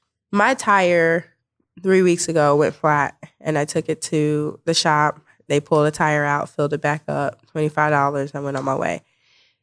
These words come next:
Yesterday, two more tire nails in the same tire,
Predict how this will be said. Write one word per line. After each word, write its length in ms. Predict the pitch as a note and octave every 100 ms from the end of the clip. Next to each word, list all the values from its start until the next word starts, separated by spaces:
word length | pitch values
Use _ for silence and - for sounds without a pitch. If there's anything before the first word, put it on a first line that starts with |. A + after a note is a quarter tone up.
| _ _ _
Yesterday, 1120 | F#3 G3 G#3+ - - F3+ D3+ C#3 E2 - - _ _ _ _
two 220 | - A3
more 160 | G#3 G3
tire 400 | G3 F3 E3 - - _
nails 560 | E3 F3 F3 D#3+ D3 D#3+ -
in 160 | E3+
the 80 | D#3+
same 240 | - D#3+
tire, 480 | E3 D#3+ D3+ D3 D3+